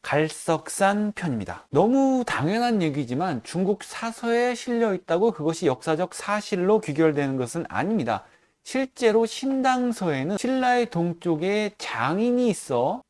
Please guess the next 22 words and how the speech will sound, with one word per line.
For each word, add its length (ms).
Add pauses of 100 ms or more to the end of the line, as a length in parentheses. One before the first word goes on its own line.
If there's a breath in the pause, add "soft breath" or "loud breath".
(120)
거인이 440
있다는 280
얘기죠. 400
거인들을 640
신라가 920
맡고 540
있다. 440 (380)
그 200
거인들은 640
키가 340
삼 280
장이고 680
솜날 460
같은 420
이빨에 440
갈고리 720
손톱이며 800
검은 460
털이 340
몸을 320
덮고 300
있다. 260